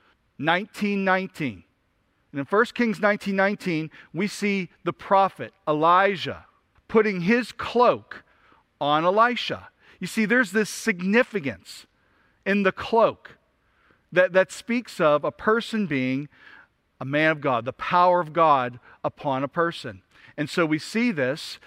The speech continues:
in life of Joseph with this coat. Again, let's keep going. We're picking up in verse five.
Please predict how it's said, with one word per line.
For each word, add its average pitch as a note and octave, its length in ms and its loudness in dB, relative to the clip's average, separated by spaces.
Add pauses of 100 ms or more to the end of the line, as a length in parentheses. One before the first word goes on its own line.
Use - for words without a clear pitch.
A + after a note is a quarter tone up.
(140)
in D3 140 -4
life D#3 220 2
of D3 80 -16
Joseph D#3+ 420 -2
with C#3 120 -4
this C#3 180 -6
coat. D3 300 0 (280)
Again, D#3 300 2
let's D#3 200 -2
keep D#3+ 260 -6
going. E3+ 480 4
We're C#3 160 -4
picking E3+ 360 -2
up E3+ 180 2
in D#3+ 120 -4
verse D#3+ 280 0
five. E3+ 520 2